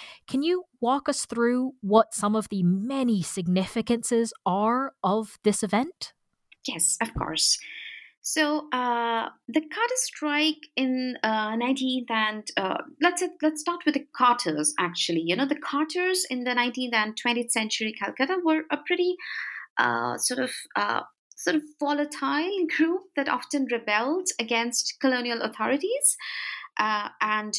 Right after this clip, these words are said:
Speaker 2: you know, occasionally they would sort of, uh, refuse to pay taxes on their bullock carts. So I focused largely on the Carter strike of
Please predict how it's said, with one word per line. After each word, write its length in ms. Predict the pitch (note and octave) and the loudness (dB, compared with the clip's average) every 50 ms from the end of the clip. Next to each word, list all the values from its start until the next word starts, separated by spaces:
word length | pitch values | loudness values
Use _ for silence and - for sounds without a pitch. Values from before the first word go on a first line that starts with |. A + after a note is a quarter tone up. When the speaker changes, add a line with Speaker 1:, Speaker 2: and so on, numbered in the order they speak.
| - | -6
Speaker 2:
you 80 | - G#3 | -6 -6
know, 180 | G3+ G3+ G#3+ A3+ | -6 -4 -2 -4
occasionally 600 | - A3 - A#3+ A#3+ A#3 A3 - - A3 A3 A3+ | -4 -4 -4 -2 0 0 0 0 0 0 0 0
they 140 | A3+ A3+ A3 G#3 | 0 0 -2 -4
would 200 | G#3 G#3 G#3 - | -4 -4 -2 -2
sort 200 | - - - - | -4 -2 -4 -6
of, 80 | - - - - | -8 -10 -8 -4
uh, 160 | - G3 F3+ F#3 | -2 0 0 0
refuse 760 | F#3 G3 G3+ - - - - B3+ C#4 C#4+ C#4+ C#4 C4+ C4+ - | -2 -6 -8 -10 -10 -8 -2 0 0 0 0 -2 -4 -6 -4
to 100 | - A#3+ | -4 -4
pay 260 | A3+ A3+ G#3 G#3 G#3 - - | -2 -2 -4 -4 -4 -4 -4
taxes 600 | C4+ C#4 C#4 - - - - D#4 D#4 D#4 G#3+ - - | -4 -4 -2 -2 -2 0 0 0 0 0 0 -2 -4
on 140 | G#3+ G3+ G3+ | -6 -6 -4
their 100 | G3+ G3+ G3+ | -8 -6 -2
bullock 260 | - C4 B3+ C4+ C4+ - - | 0 2 2 2 0 -2 -4
carts. 380 | - F4 A4+ B4+ - - - - _ _ _ _ _ _ _ _ _ _ _ _ _ _ _ _ _ - _ | 0 0 0 0 0 -6 -8 -8 _ _ _ _ _ _ _ _ _ _ _ _ _ _ _ _ _ -8 _
So 140 | - - C#4 C#4 | -2 -2 0 2
I 200 | - B3+ C4 C4 | 2 2 2 2
focused 500 | C4 - - F4 F#4+ F#4+ G#4+ - - - | -2 -2 -2 -2 0 0 -2 -2 -2 -4
largely 800 | B3 A#3+ A#3+ B3 C4+ D4+ D#4 D4+ - - - F3+ F3 F#3+ A3+ - - - - - - - - - - | -4 -2 0 2 2 2 0 -2 -4 -4 -2 0 0 0 -2 -6 -10 -14 -16 -16 -16 -18 -20 -4 4
on 160 | - A3+ A3+ | 4 4 4
the 60 | A3+ | 4
Carter 320 | A#3 - A#3 A#3 A#3 A#3 A3+ | -2 -2 -2 -2 -2 0 0
strike 560 | - - - - A#3 A#3 A3 - A3 A3+ A3 | -2 -2 -2 -2 0 2 2 2 2 0 -2
of 180 | - G#3+ G3+ - | -4 -6 -8 -8